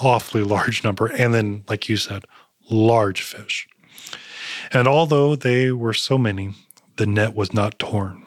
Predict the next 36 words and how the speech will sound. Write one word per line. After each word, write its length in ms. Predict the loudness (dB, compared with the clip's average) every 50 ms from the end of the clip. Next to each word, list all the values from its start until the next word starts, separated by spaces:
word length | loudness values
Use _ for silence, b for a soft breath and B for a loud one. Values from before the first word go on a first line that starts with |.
| -12
Again, 260 | -8 -4 -2 -2 -2 -2
a 40 |
very 220 | -2 -2 0 0 0
important 500 | -2 -4 -4 -4 -4 -4 -4 -4 -6 -6 -10 _ b b b b
aspect 500 | -4 -2 -2 -2 -4 -4 -6 -6 -6 -8
of 80 | -10
this. 200 | -10 -10 -12 -12 -14 _ _ B B B B B B B B B B B B B
And 120 | 2 4
then 120 | 4 4
Jesus 320 | 4 2 2 2 0 0 0
says, 220 | 0 0 0 -2 -4
"Come 460 | _ -8 -4 0 2 2 4 4 2
and 200 | 2 2 0 0
have 420 | -2 -2 0 0 0 -2 -6 _ -4
breakfast." 600 | -2 -2 -2 -4 -8 -16 -14 -12 -12 -14 -14 _ B B B B B B B B B B
Now, 140 | 2 2 4
none 140 | 4 4 4
of 80 | 4 4
the 100 | 2 2
disciples 520 | 2 0 -2 0 0 0 0 0 -2 -4
dared 480 | -2 0 2 2 4 4 4 2 0 -2
ask 460 | -4 -4 -2 -2 -2 -2 -4 -8 -10
him, 140 | -12 -12 -10
and 120 | -6 -4 -2
I 80 | 0
love 240 | 0 0 0 -2 -4
this, 260 | -6 -12 -12 -12 -12 -14 _ _ _ _ -4 0 2
"Who 340 | 4 6 6 4 4 2 0 0
are 280 | 2 2 2 4 2 0
you?" 280 | -2 -4 -8 -14 -18 -20 _ _ _ _ _ _ _ _ B B B B B B B B B
They 120 | 2 4 4
knew 220 | 6 6 4 4
it 120 | 2 0
was 200 | 0 -2 -2 -2
the 140 | -4 -6 -6
Lord. 300 | -6 -6 -10 -10 -14 -18